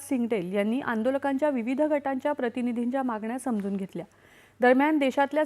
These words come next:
सध्याच्या सुरक्षा आव्हानांना लक्षात घेऊन नेपाळ लष्करानं विशेष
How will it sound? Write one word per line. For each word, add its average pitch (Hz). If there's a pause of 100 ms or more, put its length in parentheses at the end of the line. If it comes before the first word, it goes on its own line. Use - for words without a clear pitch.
सध्याच्या 269
सुरक्षा 285
आव्हानांना 247
लक्षात 226
घेऊन 220 (360)
नेपाळ 277
लष्करानं 285
विशेष 294